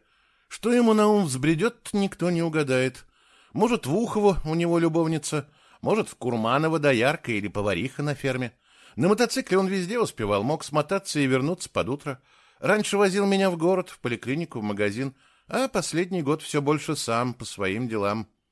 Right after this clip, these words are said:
«А он вас не предупреждал, что задержится, что вернется поздно?» «Предупреждал», — глухо ответила Надя, глядя в формуляр и перекатывая по столу ручку. «Сказал, что у него дела и приедет поздно, может, даже под утро».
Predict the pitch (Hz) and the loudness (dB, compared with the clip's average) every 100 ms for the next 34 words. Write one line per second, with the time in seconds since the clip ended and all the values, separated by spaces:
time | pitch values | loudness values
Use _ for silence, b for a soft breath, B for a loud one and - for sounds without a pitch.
0 | _ _ _ _ - 143 180 180 175 175 | _ _ _ _ 2 4 4 2 2 0
1 | 165 160 143 135 127 98 151 - 107 87 | 2 2 2 2 0 2 0 -2 -4 -2
2 | 90 73 131 120 123 - 87 - 85 80 | -2 0 -2 -2 -8 -6 -8 -6 -2 0
3 | 80 76 82 80 110 - 131 139 131 123 | 0 0 -2 0 -4 -4 -6 -2 -2 -2
4 | 117 - _ _ _ 143 143 143 143 147 | -4 -8 _ _ _ -6 -4 -2 -2 -4
5 | 123 120 113 98 _ _ _ _ 92 104 | -2 -2 -2 -4 _ _ _ _ -10 -4
6 | 123 110 113 101 107 104 113 107 120 131 | 0 0 0 -2 -2 -2 -2 -2 0 0
7 | 98 - 90 104 117 113 110 - 104 107 | 0 -4 -10 -4 -2 -2 -4 -4 -4 -2
8 | 110 135 131 - 98 117 113 110 98 107 | 0 -2 -4 -14 -8 -8 -6 -6 -4 -2
9 | 107 - - 117 104 98 78 - 73 - | -2 -4 -8 -6 -4 -4 -6 -10 -18 -20
10 | b b b b b b - 160 202 196 | b b b b b b -2 2 2 2
11 | - 165 147 143 127 127 165 151 107 113 | 0 2 4 4 4 2 2 0 -4 -4
12 | 120 107 - 123 120 120 - _ _ _ | -4 -6 -4 -4 -4 -8 -10 _ _ _
13 | - 160 135 120 127 123 90 90 - 92 | 0 0 0 0 -2 -2 -4 -4 -12 -18